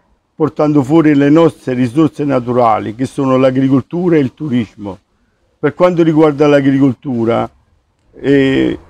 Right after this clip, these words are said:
già diversi perso-, diversi amici,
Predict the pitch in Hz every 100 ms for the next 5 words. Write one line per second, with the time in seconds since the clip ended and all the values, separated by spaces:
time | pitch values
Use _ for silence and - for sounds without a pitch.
0 | _ - 143 170 156 135 143 160 151 -
1 | 143 127 127 - 147 131 131 156 147 -
2 | 143 147 135 104 117 110 98